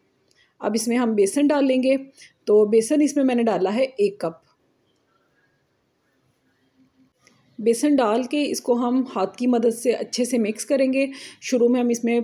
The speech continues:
पानी नहीं डालेंगे, बल्कि जो कीमे में नमी है उसी के साथ ही इसका हम बैटर बनाएंगे। बाद में ज़रूरत होगी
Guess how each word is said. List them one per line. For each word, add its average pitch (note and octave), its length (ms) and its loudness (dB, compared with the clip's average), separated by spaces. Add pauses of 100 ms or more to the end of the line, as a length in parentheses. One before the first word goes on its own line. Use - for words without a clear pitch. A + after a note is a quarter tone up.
पानी G#3 320 -2
नहीं G#3+ 240 -2
डालेंगे, B3+ 500 0
बल्कि A3 440 0
जो A3+ 180 2
कीमे G#3 320 -4
में C4 140 2
नमी A3+ 280 0
है B3+ 200 -2 (280)
उसी A#3+ 220 -2
के C#4 100 0
साथ G#3 360 -4
ही B3+ 140 -2 (100)
इसका G#3+ 240 -4
हम G3+ 200 -4
बैटर F3+ 260 -2
बनाएंगे। B3 500 -2 (1700)
बाद G3+ 340 -2
में A#3 140 2
ज़रूरत G#3+ 440 2
होगी C4+ 260 2